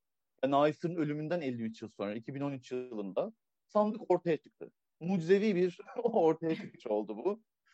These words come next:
Çünkü Nait Sırrı Örik hayranları bir doksanların ikinci yarısına itibaren gitgide artan ilgi düşünüldüğünde Nait Sırrı'nın pek çok yeni eserinin gün yüzüne çıkacak olması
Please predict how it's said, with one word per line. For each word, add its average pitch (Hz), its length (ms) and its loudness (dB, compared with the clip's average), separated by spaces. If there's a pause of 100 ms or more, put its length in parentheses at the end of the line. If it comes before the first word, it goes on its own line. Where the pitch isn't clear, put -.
(200)
Çünkü 180 180 0
Nait 180 200 6
Sırrı 180 280 0
Örik 180 260 0
hayranları 160 600 2
bir 151 140 -10
doksanların 170 640 0
ikinci 165 320 -4
yarısına 165 300 0
itibaren 143 420 0
gitgide 143 480 -4 (260)
artan 151 480 6
ilgi 151 440 0
düşünüldüğünde 160 840 -2 (240)
Nait 170 280 4
Sırrı'nın 185 260 -2
pek 214 240 -8
çok 160 240 0
yeni 185 80 -8
eserinin 170 460 -4
gün 156 140 -4
yüzüne 147 180 -10
çıkacak 175 400 -4
olması 139 540 0